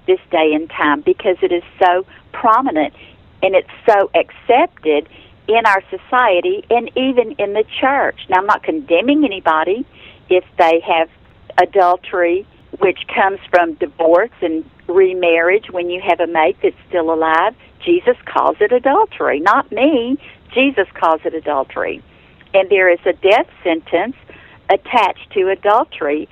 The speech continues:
which is spoken of in Proverbs chapter twenty. So this goes way farther than anybody could ever imagine. Not to mention that if a man, let's say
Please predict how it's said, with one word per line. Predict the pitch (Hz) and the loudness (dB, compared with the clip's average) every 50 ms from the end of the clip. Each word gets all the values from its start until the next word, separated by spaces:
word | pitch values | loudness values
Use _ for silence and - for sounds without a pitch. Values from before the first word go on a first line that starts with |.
| - _ _ | -20 _ _
which | - 185 185 - 190 | -2 -2 -2 -2 -4
is | 175 - - | -10 -6 -2
spoken | - 196 175 175 - 185 170 170 | 2 2 2 2 0 -4 -2 -2
of | 170 165 185 | -2 -2 -4
in | 175 - | -10 -6
Proverbs | - 180 160 160 165 165 - - - | -2 -2 0 0 0 -4 -6 -8 -8
chapter | - 180 156 - - 160 165 | -6 -4 -4 -4 -4 -6 -6
twenty. | - - - 220 254 392 370 - 311 294 - - - - - - - - - - | -6 -6 -6 -4 -4 -4 -4 -4 -6 -8 -10 -12 -16 -20 -20 -20 -20 -10 -2 0
So | 240 214 202 - - | 0 0 0 -2 -2
this | 254 285 339 453 - - - - | 0 0 0 0 -2 -4 -8 -2
goes | - 214 196 180 160 160 - 180 180 - | 0 2 4 4 2 0 -2 -6 -2 0
way | 277 320 330 320 311 285 269 254 233 220 202 202 196 185 175 151 - _ _ _ _ | 2 2 2 2 2 2 2 2 2 4 4 2 2 0 0 -4 -6 _ _ _ _
farther | - 196 190 190 190 190 185 - - 147 131 117 87 - - _ - - - - - - - - | 2 2 4 4 2 2 0 0 0 -2 -2 -2 -2 -6 -8 _ -20 -20 -20 -20 -20 -20 -10 -4
than | - 208 196 180 175 - - _ _ _ _ _ _ - | -2 -2 0 0 -4 -6 -10 _ _ _ _ _ _ 0
anybody | 269 302 330 320 285 214 180 175 - 160 151 147 143 143 143 156 156 | 2 2 4 4 2 0 -2 -2 -4 -2 -2 -2 -2 -2 -4 -4 -6
could | - - - 151 123 - _ _ _ _ _ - | -6 -4 -2 -2 -2 -4 _ _ _ _ _ 0
ever | 202 220 220 214 208 - 170 156 151 147 147 _ _ _ _ _ _ - | 2 4 4 2 0 0 -2 -2 -2 -2 -4 _ _ _ _ _ _ -8
imagine. | 170 165 165 160 160 160 160 156 - 143 135 - - - - - | -6 -2 0 2 2 2 2 0 -2 -8 -8 -8 -14 -20 -8 -2
Not | 220 254 302 415 427 - | 2 2 2 2 0 -4
to | - 302 | -6 -6
mention | 233 214 220 233 240 262 - - 160 147 - - - - - - - | -4 -4 -4 -8 -8 -8 -6 -4 -4 -4 -6 -10 -18 -20 -20 -8 0
that | - 208 196 - - _ _ - | 2 2 2 2 -2 _ _ 0
if | 214 208 - - | 0 0 2 0
a | 196 | -4
man, | 190 185 190 208 247 262 269 233 185 175 175 170 - _ _ _ _ _ _ _ _ - - - | -2 -2 -2 0 0 0 0 0 0 -2 -2 -4 -8 _ _ _ _ _ _ _ _ -16 -6 0
let's | 214 226 240 - - | 0 0 0 0 -2
say | - 226 196 185 170 | 0 0 2 2 0